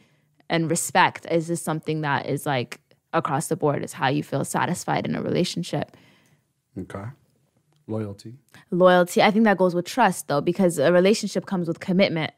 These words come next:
Speaker 1: already. So it's like,
Speaker 2: Mm.
Speaker 1: unless you've already decided that you're not gonna be committed, which then you're talking about a different form of relationship. But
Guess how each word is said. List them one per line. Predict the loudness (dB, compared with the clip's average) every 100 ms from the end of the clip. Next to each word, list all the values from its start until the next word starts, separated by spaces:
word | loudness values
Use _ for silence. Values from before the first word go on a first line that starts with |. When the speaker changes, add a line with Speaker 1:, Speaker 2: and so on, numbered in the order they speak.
| -2
Speaker 1:
already. | 2 2 0 -4
So | -4 -4 -4
it's | -4
like, | -4 -4 -6
Speaker 2:
Mm. | -16 -20 _ 0
Speaker 1:
unless | 4 6 6 2
you've | 4
already | 4 4
decided | 0 0 2 2 2
that | -2
you're | 0
not | 0 0 -2 _ -6
gonna | -4 -2
be | -4
committed, | -2 0 2 0
which | -2 -6
then | -6 -4 -6
you're | -6 -6 -6 -12 -20 _
talking | -6 -2 -2
about | -2
a | -2
different | -4 -6
form | -4 -2
of | 0
relationship. | -2 -2 -6 -8 -6 0
But | 0